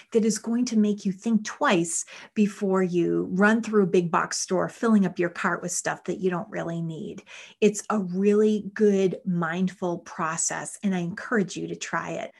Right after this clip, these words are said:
Thanks for listening to this episode of Little Debbie, a bite-sized version of the podcast Upcycling with Deb. I'm your host, Deb Colameta. You can reach me on Twitter, Facebook,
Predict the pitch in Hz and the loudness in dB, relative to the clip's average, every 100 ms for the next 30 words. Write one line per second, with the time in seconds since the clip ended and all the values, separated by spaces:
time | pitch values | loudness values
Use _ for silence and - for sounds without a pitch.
0 | _ - 370 - 302 240 214 - 190 175 | _ 2 2 2 2 4 4 4 2 2
1 | - 190 294 - 208 214 214 214 214 170 | 2 2 0 0 0 2 2 2 2 0
2 | 190 269 294 190 180 180 180 185 - - | 0 0 2 2 2 4 2 0 -14 -12
3 | 185 - 277 349 - 262 233 208 196 185 | -10 -4 -4 -2 0 0 0 2 2 4
4 | 190 180 180 180 185 240 233 220 214 202 | 0 0 -2 -4 -2 -2 -2 0 0 0
5 | - - 285 294 - 240 226 233 226 226 | -4 -6 -8 -6 -6 -4 -2 0 2 2
6 | 190 202 214 - 180 180 156 156 - - | 2 0 0 -10 -2 -2 -2 -6 -14 -18
7 | - - 320 370 - 202 196 - - 196 | -8 -2 0 0 0 0 2 -2 -4 -2
8 | 202 202 202 - 190 190 226 214 165 147 | 2 4 2 2 0 2 4 2 0 -4
9 | 156 - - 208 233 - 254 196 202 - | -8 -16 0 2 2 2 2 2 0 -2
10 | 254 269 254 - 175 170 - 339 311 294 | -2 -2 -4 -6 -6 -6 -6 -4 0 0
11 | 262 - 277 277 - 269 | 0 -2 -2 -4 -2 -2